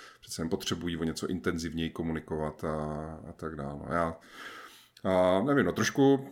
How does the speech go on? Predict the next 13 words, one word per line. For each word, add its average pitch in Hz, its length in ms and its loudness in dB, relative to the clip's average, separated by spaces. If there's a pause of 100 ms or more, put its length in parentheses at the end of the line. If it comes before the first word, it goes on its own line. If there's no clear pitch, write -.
a, 113 380 6
z 117 80 -4
toho 117 200 0
na 127 60 6
mě 120 120 2
jako - 220 -6
padla 123 220 4
taková 123 380 4
chmura 110 360 4
z 104 100 -4
těch - 120 -8
posledních, 110 680 0
a, 104 300 2